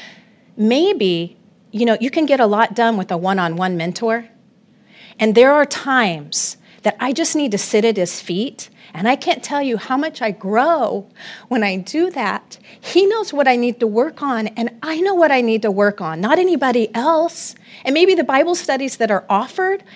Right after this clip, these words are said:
isn't something I particularly need to work on. And you know what? The, the thing that I found, just to make it real, um, is the concordance in the Bible. It's not tricky and hard.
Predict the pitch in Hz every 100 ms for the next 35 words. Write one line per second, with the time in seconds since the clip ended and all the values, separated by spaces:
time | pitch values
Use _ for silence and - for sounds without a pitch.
0 | - 330 339 339 - 339 330 277 339 320
1 | - 311 349 294 220 220 254 208 180 277
2 | - 311 180 156 180 _ - - - 240
3 | 277 285 254 277 - 220 202 - 190 202
4 | - _ 262 285 277 233 233 269 233 226
5 | 254 285 285 240 - 220 226 220 - 202
6 | 247 311 302 - - - 226 196 160 170
7 | - 247 214 - 202 - 226 262 330 320
8 | 254 208 180 208 262 320 254 - 302 403
9 | - 381 381 294 233 202 269 349 233 160
10 | 180